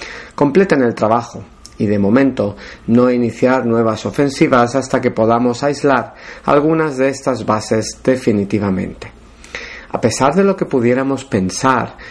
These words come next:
no son estructuras físicas en el plano uno punto uno, es decir,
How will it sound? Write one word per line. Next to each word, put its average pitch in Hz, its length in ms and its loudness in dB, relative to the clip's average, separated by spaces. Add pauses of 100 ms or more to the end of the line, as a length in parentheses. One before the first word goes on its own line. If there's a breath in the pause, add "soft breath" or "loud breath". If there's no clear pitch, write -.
(180 loud breath)
no 131 120 4
son 190 180 2
estructuras 123 720 -2
físicas 160 680 0
en 98 120 0
el 98 100 0
plano 113 320 2
uno 110 240 0
punto 104 380 0
uno, 95 260 -2 (100)
es 117 180 2
decir, 117 360 0